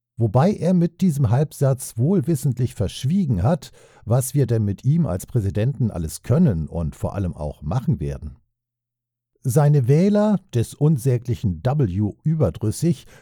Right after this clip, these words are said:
so wie der Rest der Welt, dürfte diesen Slogan zumindest überwiegend so verstanden haben,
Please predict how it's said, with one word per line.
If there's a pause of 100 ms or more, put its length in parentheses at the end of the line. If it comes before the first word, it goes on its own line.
so
wie
der
Rest
der
Welt,
dürfte
diesen
Slogan
zumindest
überwiegend
so
verstanden
haben,